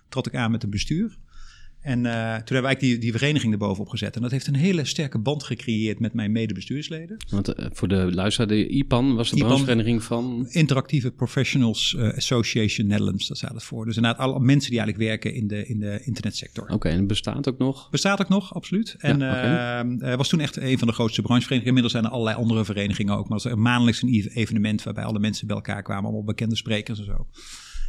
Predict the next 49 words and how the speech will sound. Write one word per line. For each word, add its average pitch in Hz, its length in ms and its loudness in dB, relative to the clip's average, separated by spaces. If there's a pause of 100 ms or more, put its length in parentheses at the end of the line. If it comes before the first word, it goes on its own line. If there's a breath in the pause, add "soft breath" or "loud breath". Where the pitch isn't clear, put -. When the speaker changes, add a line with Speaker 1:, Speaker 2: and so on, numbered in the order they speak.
Speaker 1:
En, 139 240 2
ehm, 123 360 2
eh, 123 140 -2
d-, 135 240 -4
dus 131 120 0
toen, 143 320 6
eh, 131 100 4
vanuit 143 260 6
die 135 100 4
vereniging, 123 680 4
ehm, 107 500 2
eh, 107 460 -4
stond 127 340 0
ik, 110 160 -2
eh, 107 340 0
weer 110 200 2
een 98 140 2
<laughs> 131 180 4 (720 loud breath)
i-, 139 340 2
idee 127 340 2
op 110 60 0
een 113 80 2
ander 123 180 2
moment. 107 240 2
Stond 123 140 -2
ik 110 60 -2
op 123 60 -4
het 110 100 0
hockeyveld, 117 580 2 (520 loud breath)
eh, 110 300 -2
samen 113 300 0
met 107 160 0
een, 107 160 0
eh, 101 520 -6
een 123 60 -2
van 113 100 0
mijn 107 120 2
hockeymaatjes, 104 760 -2
eh, 107 80 0 (480)
eh, - 60 -8 (520)
zaten 117 300 0
we 113 60 6
in 110 60 8
een 107 80 0
pool 123 200 6
waarbij 101 240 4
we 104 80 2
continu 120 380 2
wonnen. 107 320 4